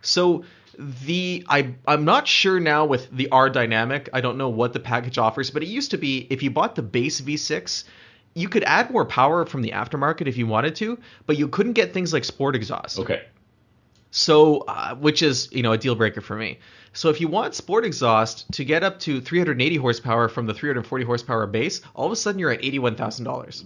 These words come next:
Speaker 2: See, that's what I mean.
Speaker 1: So
Speaker 2: That's why I can get, I think this car is, is, the car you're driving is, is in that one hundred thousand dollar mark.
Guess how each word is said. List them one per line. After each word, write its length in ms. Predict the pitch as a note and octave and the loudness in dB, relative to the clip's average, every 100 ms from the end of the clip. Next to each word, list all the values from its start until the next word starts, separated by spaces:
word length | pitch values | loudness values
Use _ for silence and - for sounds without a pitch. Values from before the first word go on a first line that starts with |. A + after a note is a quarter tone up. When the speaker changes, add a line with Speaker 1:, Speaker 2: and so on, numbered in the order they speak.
| - | -6
Speaker 2:
See, 140 | - C#3 | 0 2
that's 200 | C#3+ D3 | 4 6
what 80 | |
I 20 | C3 | 6
mean. 180 | D#3 | 6
Speaker 1:
So 80 | D#3 | 4
Speaker 2:
That's 260 | A#2+ G2 A#2+ | 2 0 2
why 220 | G#2+ G2 | 4 4
I 40 | F2 | 2
can 160 | F#2 | -2
get, 280 | F2+ E2 - | -4 -4 -4
I 80 | E2+ | -8
think 300 | - F#2+ E2+ | -6 -8 -6
this 160 | F2+ D#2+ | -8 -8
car 240 | - E2 D2+ | -4 -4 -4
is, 160 | D2 | -8
is, 340 | - D#2+ - - _ _ _ _ | -14 -14 -16 -20 _ _ _ _
the 100 | - - | -4 0
car 180 | G#2 | 4
you're 160 | F#2+ F#2+ | 4 4
driving 380 | F#2 F2 E2 D#2+ | 4 2 2 -4
is, 160 | D2+ - | -8 -8
is 220 | E2 D#2+ | -10 -8
in 60 | E2+ | -6
that 160 | D2+ | -6
one 80 | D#2+ | -6
hundred 260 | D2+ D2+ - | -8 -10 -6
thousand 280 | D#2 C#2 D2+ | -6 -6 -8
dollar 220 | C#2 D2 | -8 -10
mark. 240 | A1 G1+ | -12 -14